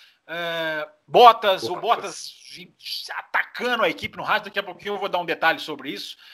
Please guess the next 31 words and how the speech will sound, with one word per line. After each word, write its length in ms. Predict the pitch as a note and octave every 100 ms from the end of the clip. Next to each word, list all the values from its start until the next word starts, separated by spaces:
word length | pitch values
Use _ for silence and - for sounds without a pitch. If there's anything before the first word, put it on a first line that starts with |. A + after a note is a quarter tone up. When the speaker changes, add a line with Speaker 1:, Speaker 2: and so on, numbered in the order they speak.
| - -
Speaker 1:
Mas 300 | - E3+ E3
o 60 | -
Bottas 360 | F3+ G#3+ F#3
bravo 460 | - - G#3+ A#3 F3
com 100 | F3+
a 60 | E3+
equipe 300 | - F#3+ D#3
no 60 |
rádio, 420 | B2 F#3 G3 F3 E3 - _
o 60 | C4
Speaker 2:
Bravo. 80 | C4
Speaker 1:
Pérez 260 | B3+ B3 -
começa 340 | A3+ A3+ -
por 120 | -
um 60 | G3
caminho, 400 | E3+ D#3 G#3 G3+
vai 200 | D#3 A#3
pelo 220 | A#3 G3+ E3
outro, 320 | G#3+ A3 A#3+
enfim, 280 | D#4 - G3+
Adalto, 360 | D3+ C3+ -
que, 60 | A3+
como 120 | A#3+
é 40 | C4+
que 60 |
você 80 | C#4
viu 140 | G#3
o 40 | B3
papel 320 | A3+ - A#3
dos 180 | A3 D#3+
dois, 440 | G#3 F#3 - -